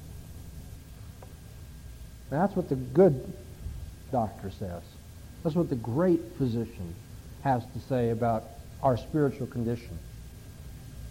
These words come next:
And as you hear that this morning, I wonder if you're like the patient that sits in the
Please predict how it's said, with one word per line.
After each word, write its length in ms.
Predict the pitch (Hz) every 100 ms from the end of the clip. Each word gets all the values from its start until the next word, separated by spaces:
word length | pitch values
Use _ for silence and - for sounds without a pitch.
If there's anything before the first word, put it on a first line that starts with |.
| - - - - - -
And 120 | 123
as 120 | 139
you 80 | 196
hear 220 | 160 208
that 280 | 208 139 -
this 180 | 123 -
morning, 420 | 151 151 135 120
I 60 | 127
wonder 380 | 165 240 226 196
if 240 | 156 -
you're 120 | 185
like 240 | 185 175 170
the 80 |
patient 440 | 160 175 170 175 165
that 120 | 160
sits 340 | - 196 -
in 160 | 156 139
the 160 | 123